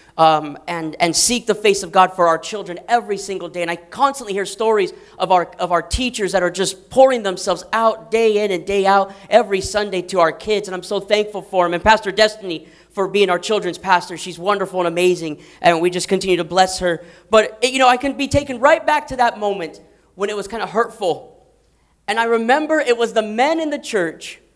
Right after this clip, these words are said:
There was two specific men. One of them was our youth leader. Um, he was the assistant pastor, youth leader. He had, like, nine or fifteen kids of his own.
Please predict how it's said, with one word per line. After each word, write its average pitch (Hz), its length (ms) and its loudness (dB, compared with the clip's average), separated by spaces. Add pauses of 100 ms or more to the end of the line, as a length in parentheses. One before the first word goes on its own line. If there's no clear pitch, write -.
(200)
There 214 140 4
was 208 160 0
two 269 240 -2
specific 226 580 -2
men. 175 320 -2
One 240 140 6
of 233 80 2
them 220 100 2
was 196 160 -2
our 180 80 2
youth 185 300 -8
leader. 165 320 -8 (260)
Um, 165 140 0
he 208 80 4
was 196 80 4
the 175 100 0
assistant 220 400 -2
pastor, 202 400 0
youth 202 320 -6
leader. 190 240 -2
He 190 120 -4
had, 175 140 0
like, 143 180 -2 (300)
nine 175 520 2
or 139 80 -2
fifteen 180 500 -2
kids 190 240 4
of 160 100 -2
his 147 140 -4
own. 185 400 0